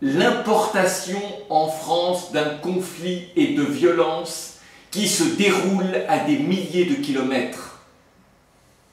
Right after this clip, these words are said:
Et à tous ceux qui, de bonne ou de mauvaise foi, sont aujourd'hui des supporters directs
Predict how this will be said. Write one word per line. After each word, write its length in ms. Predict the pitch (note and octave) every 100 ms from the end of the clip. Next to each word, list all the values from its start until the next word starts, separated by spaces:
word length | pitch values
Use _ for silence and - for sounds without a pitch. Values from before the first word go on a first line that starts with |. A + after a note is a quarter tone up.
| _ _ _ _ _ _ _ _ _ _ _ _ _ _ _ _ _ -
Et 160 | C3+
à 140 | D#3+ -
tous 140 | F#3
ceux 540 | F3+ - E3+ C3+ - - - _ _ _ _ _ _ _ _ _ _ -
qui, 200 | F#3+ D3+
de 80 |
bonne 420 | F#3 G3+ A3 A3 G#3 -
ou 120 | A3 -
de 100 | G#3+
mauvaise 420 | F#3+ F#3 F3 -
foi, 760 | - C3+ C3+ C3+ - - - - _ _ _ _ _ _ _
sont 360 | - A3 A3 A#3
aujourd'hui 800 | G#3+ G#3+ F#3 G#3+ A#3 A3+ A3+ - -
des 240 | B2 E3+ E3+
supporters 760 | - - G3 G3 G3 G3+ G3 - -
directs 720 | A#3+ - G#3 A3+ G3 F#3 F3